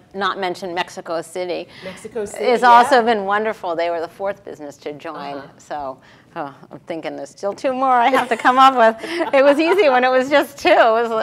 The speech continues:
Speaker 1: it was Purple Ink and Hot Dough, and then it became Purple Ink, Hot Dough, and Nix. And then,
Speaker 2: Right.
Speaker 1: um, so I wanted to mention that. I like these new ideas. They're all really important
Speaker 2: Yeah.
Speaker 1: issues, you know, and, and I think it's not just pride with seniors, too.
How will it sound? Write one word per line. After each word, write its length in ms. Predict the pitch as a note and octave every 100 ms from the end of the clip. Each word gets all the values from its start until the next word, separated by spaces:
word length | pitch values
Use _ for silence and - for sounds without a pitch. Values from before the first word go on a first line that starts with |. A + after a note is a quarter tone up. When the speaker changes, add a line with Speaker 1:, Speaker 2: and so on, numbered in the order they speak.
| -
Speaker 1:
it 80 | G3+
was 180 | G#3
Purple 400 | - A3+ A3+ B3+
Ink 220 | C4+ C#4 A#3
and 100 | A3+
Hot 280 | C#4 G#4
Dough, 240 | F#3+ F3+ F3+
and 100 | F#3
then 140 | G#3+
it 80 | G#3+
became 240 | A3 G3+
Purple 260 | G3+ G#3+ A3
Ink, 160 | G#3+ A#3+
Hot 220 | G#3 G#3+
Dough, 180 | G3+ G3
and 160 | F#3+
Nix. 320 | B3 C4+ -
And 160 | F3+ F3 F#3
then, 220 | F#3 F#3 - - - -
Speaker 2:
Right. 80 | - F#3
Speaker 1:
um, 160 | E3+ E3 - - - -
so 180 | - F3
I 20 |
wanted 260 | E3 E3+ E3+
to 100 | F3
mention 240 | D#3 F3
that. 120 | E3+
I 120 | A#2
like 320 | F#3 F#3 F#3+ -
these 320 | G3+ F#3+ E3+ -
new 160 | G3
ideas. 400 | E3 D#3+ F3 F3+
They're 140 | E3+ _ _ A3+
all 180 | A#3
really 480 | A3+ A#3 B3+ C4 B3+
important 460 | B3+ A#3+ - B3+ -
Speaker 2:
Yeah. 60 | -
Speaker 1:
issues, 500 | D4 - E3 D3 D3+
you 100 | E3
know, 220 | F3 F#3
and, 180 | G3+ F#3+ - - - -
and 140 | F3+
I 40 |
think 240 | F#3 _ A#3+
it's 160 | A3 G#3
not 340 | A3 G#3 G#3
just 160 | G3 F#3 _ G3
pride 140 | F#3+
with 160 | F#3 F3
seniors, 500 | - G3+ G#3 G3+ G3
too. 440 | - A#3 C#4 B3+